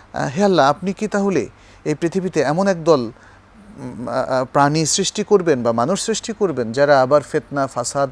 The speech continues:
করবে, তারা রক্ত গঙ্গা প্রবাহিত করবে, হ্যাঁ, রক্তের নদী প্রবাহিত করে দেবে, অথচ আমরাই তো আপনার প্রশংসা করছি, আমরাই তো আপনার তাসবিহ পাঠ করছি?" ফেরেশতারা প্রশ্ন তুললেন। তখন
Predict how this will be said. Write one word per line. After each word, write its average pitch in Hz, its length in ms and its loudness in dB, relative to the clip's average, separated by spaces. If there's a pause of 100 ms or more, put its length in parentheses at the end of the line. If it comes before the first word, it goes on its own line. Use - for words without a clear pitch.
করবে, 127 360 -2 (440)
তারা 127 340 4 (220)
রক্ত 156 360 2
গঙ্গা 147 380 4
প্রবাহিত 147 460 0
করবে, 135 440 4 (280)
হ্যাঁ, 190 320 -4
রক্তের 131 400 -2
নদী 143 260 2
প্রবাহিত 143 460 0
করে 135 220 2
দেবে, 120 260 0 (280)
অথচ 208 400 -2 (140)
আমরাই 220 420 2
তো 208 100 2
আপনার 156 280 0
প্রশংসা 139 480 -6
করছি, - 400 -8
আমরাই 196 380 0
তো 226 80 0
আপনার 165 300 0
তাসবিহ 143 320 -2
পাঠ 120 240 0
করছি?" - 260 -8 (600)
ফেরেশতারা 151 340 -2
প্রশ্ন 160 380 -6
তুললেন। 113 320 -6 (1120)
তখন 165 440 0